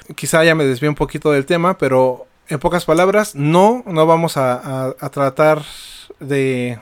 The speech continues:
de traer tantas series de estas. De hecho, creo que en, en la lista para este podcast también teníamos las películas de, de Sicarios, o Sicario, eh, de, mm, Josh Brolin y Benicio del Toro. Y creo que en la primera parte sale Emily Blunt.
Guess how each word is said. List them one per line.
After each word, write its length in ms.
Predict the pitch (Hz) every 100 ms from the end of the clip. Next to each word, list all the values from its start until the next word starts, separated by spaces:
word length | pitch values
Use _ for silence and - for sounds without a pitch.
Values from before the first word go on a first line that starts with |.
| -
de 160 | - 139
traer 240 | 139 151
tantas 340 | 151 160 156 156
series 300 | 151 147 147
de 120 | 143
estas. 300 | 151 196 - - - -
De 80 | 180
hecho, 220 | 240 233
creo 140 | 202
que 120 | 196
en, 200 | 220 185 156
en 100 | 151
la 80 |
lista 280 | 151 170 202
para 160 | 170 160
este 160 | 170
podcast 460 | 175 180 170 190 208
también 220 | 156 151
teníamos 340 | 156 151 151 160
las 140 | 139
películas 400 | 135 143 151 127
de, 340 | 120 117 117 - - - _
de 160 | - 127
Sicarios, 640 | - - 170 208 285 - _ _ _ _
o 120 | 131
Sicario, 520 | - 131 160 175 254 - _ 165
eh, 200 | 135 127
de, 320 | 120 127 127 123
mm, 720 | 123 123 123 120 127 - 147
Josh 180 | 156
Brolin 480 | 156 165 185 254 285 -
y 560 | 147 127 120 120 120
Benicio 420 | 120 131 147 - 143
del 140 | 123
Toro. 320 | 185 196 262 - _ - _
Y 100 | 135
creo 120 | 156
que 100 | 165
en 40 | 160
la 80 |
primera 600 | 139 143 147 156 151 139 123
parte 320 | 143 135 147
sale 320 | - 135 131
Emily 260 | 131 131 120
Blunt. 340 | 117 120 123